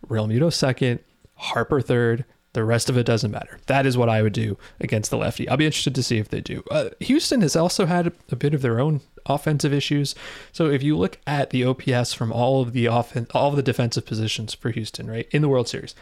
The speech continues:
Pena's been great, over a thousand at shortstop. Bregman's been great, over nine hundred at third base.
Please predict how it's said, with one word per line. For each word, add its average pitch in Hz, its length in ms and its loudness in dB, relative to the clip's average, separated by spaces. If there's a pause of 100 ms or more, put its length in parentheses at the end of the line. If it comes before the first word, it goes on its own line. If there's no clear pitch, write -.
(200)
Pena's 147 320 4
been 117 160 -2
great, 104 260 -6 (180)
over 117 200 2
a 107 40 0
thousand 107 360 -4
at - 80 -12
shortstop. - 500 -10 (100)
Bregman's 139 400 2
been 110 140 -4
great, 101 300 -10
over 123 180 2
nine 120 180 0
hundred 113 380 -2 (240)
at 113 160 -4
third 113 220 -2
base. 110 280 -2